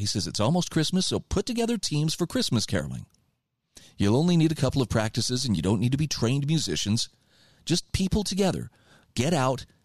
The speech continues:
and have fun." Besides, he says, "They're lovely songs, and doing this improves your neighborhood." Now, if you're a musician, formal or otherwise, put together some similar friends and have a concert or sing along at,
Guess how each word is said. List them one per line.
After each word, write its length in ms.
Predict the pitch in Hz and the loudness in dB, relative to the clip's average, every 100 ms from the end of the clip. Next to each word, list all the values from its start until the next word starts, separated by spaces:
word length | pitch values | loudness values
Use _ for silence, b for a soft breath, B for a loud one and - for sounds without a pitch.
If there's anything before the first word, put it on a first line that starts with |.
| b | b
and 160 | 143 | 4
have 200 | 120 113 | 4 2
fun." 360 | - 104 71 - - _ _ _ _ _ _ _ _ _ | 0 -4 -4 -8 -16 _ _ _ _ _ _ _ _ _
Besides, 440 | 101 - 131 90 95 | -6 -2 -2 -2 -2
he 60 | |
says, 200 | 98 110 | -2 0
"They're 100 | 104 | 0
lovely 320 | 101 131 156 139 | 2 2 2 0
songs, 400 | 131 117 123 110 | 2 2 2 0
and 100 | 98 | 2
doing 200 | 110 117 | 4 4
this 160 | 110 | 2
improves 420 | 127 - 170 107 | 0 2 2 2
your 80 | 120 | 2
neighborhood." 520 | 127 165 104 90 - - B B B | 2 2 0 -2 -6 -12 B B B
Now, 140 | 123 | 0
if 160 | 135 147 | 2 2
you're 160 | 147 131 | 4 6
a 20 | |
musician, 600 | 120 101 110 104 185 247 | 4 4 2 2 0 -2
formal 480 | - 107 107 156 160 | -4 0 2 4 2
or 120 | 151 | 2
otherwise, 480 | 143 156 110 147 - B B B | 4 4 4 2 0 B B B
put 180 | - 214 | 0 0
together 260 | 196 202 196 | 2 2 2
some 180 | 196 | 2
similar 360 | 170 175 170 170 | 0 2 2 2
friends 280 | - 147 190 | 2 0 2
and 80 | 175 | 2
have 120 | 220 | 2
a 60 | |
concert 440 | - - 190 - 92 | 0 0 2 2 0
or 60 | |
sing 240 | - 208 180 | 2 2 2
along 240 | 127 139 | 4 2
at, 120 | 143 | 2